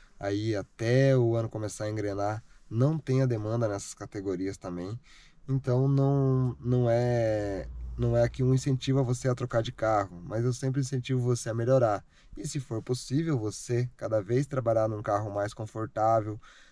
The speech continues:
é, melhorando também sua qualidade de vida, qualidade da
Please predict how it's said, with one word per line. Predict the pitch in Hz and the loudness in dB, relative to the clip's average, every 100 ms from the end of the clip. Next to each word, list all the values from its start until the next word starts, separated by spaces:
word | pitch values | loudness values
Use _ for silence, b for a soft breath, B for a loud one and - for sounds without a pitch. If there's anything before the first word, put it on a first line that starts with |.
| B - | B -6
é, | 101 98 98 98 92 _ _ | -4 -2 -2 -4 -6 _ _
melhorando | 107 117 117 117 120 120 | -4 0 2 2 0 0
também | 117 113 | -2 -4
sua | 110 117 | -6 -2
qualidade | 117 113 107 117 | -2 0 -2 -2
de | |
vida, | 113 104 123 113 98 | -6 0 0 0 -2
qualidade | 101 98 98 | -4 0 2
da | 98 | 2